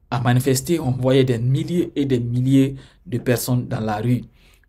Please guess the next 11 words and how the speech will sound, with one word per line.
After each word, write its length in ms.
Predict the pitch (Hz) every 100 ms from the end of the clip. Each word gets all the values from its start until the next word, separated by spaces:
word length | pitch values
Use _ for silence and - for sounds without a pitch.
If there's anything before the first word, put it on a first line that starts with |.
| _ _ -
Et 460 | 147 160 160 - _ -
même 240 | 139 220 214
si 140 | 196
l'opposition 500 | 151 156 147 165 151
appelait 440 | 139 135 139 139 -
à 120 | 123
la 140 | 110
ville 220 | 110 131
morte, 400 | 120 139 143 - _ _ _ -
on 180 | 123 123
voyait 580 | 120 131 156 180 180